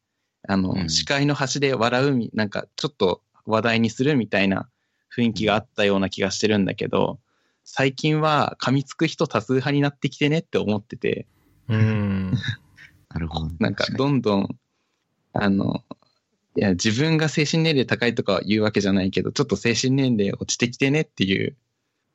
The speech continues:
Speaker 2: うん。
Speaker 1: 気がしてる。
Speaker 3: まあ、実年齢も落ちてるだろうけどね。
Speaker 1: うん。多分ね。
Speaker 2: ああ、確かにな。
Speaker 1: そうだよね。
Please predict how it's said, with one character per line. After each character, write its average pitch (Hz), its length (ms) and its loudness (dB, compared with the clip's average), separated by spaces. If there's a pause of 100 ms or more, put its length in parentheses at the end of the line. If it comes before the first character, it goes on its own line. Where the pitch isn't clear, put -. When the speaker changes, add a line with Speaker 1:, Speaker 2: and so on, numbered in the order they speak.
(160)
Speaker 2:
う 90 40 -10
ん。 80 540 -6
Speaker 1:
気 101 160 2
が 98 220 2
し - 120 -2
て 95 180 0
る。 95 200 0 (440)
Speaker 3:
ま 131 100 -4
あ、 123 40 -2
実 110 380 0
年 156 240 2
齢 113 120 4
も 101 160 -6
落 - 160 -4
ち - 40 -2
て 127 120 2
る 104 140 -4
だ 95 120 -6
ろ 98 100 -4
う 101 80 -10
け 98 140 -8
ど - 180 -12
ね。 110 200 -4 (400)
Speaker 1:
う - 20 -8
ん。 - 40 -10 (240)
多 151 160 2
分 147 160 0
ね。 92 380 0
Speaker 2:
あ - 60 -10
あ、 151 40 -8
確 - 180 -4
か - 80 -8
に 80 140 -12
な。 80 140 -12
Speaker 1:
そ 110 480 -2
う - 40 -2
だ - 120 -4
よ - 80 -8
ね。 - 260 -10